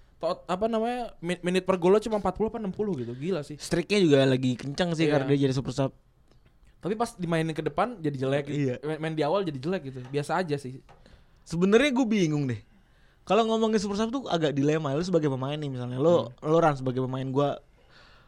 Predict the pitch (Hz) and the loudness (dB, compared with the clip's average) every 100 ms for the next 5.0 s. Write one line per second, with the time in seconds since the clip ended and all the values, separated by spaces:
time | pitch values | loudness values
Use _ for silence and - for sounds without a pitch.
0 | - 135 135 135 135 131 - - - - | -10 -2 0 2 2 0 -4 -14 -20 -20
1 | - 156 180 269 214 170 160 151 127 - | -6 -2 2 2 2 -2 -2 -2 -2 -2
2 | 127 139 135 123 120 110 - _ - - | -2 -2 -6 -8 -6 -6 -8 _ -20 0
3 | 175 226 214 - - - - _ - 185 | 4 6 4 0 -20 -20 -20 _ -2 2
4 | 185 165 156 147 135 127 123 135 131 117 | 2 2 0 2 2 4 4 6 4 2